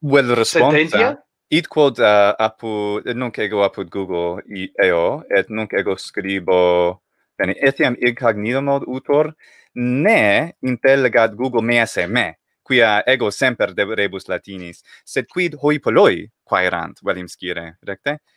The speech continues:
Speaker 1: Bene, apud google punctum com quaero, licet ne mi etiam compertiri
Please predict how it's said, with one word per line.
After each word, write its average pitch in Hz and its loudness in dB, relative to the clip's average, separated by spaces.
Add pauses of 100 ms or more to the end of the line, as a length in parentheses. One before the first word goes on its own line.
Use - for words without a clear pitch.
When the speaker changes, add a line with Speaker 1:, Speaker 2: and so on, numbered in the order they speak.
(260)
Speaker 1:
Bene, 95 -8
apud 92 -12
google 98 0
punctum 95 -12
com 151 -2
quaero, 139 0
licet 139 -2
ne - -2
mi 92 0
etiam 92 -2
compertiri 95 -4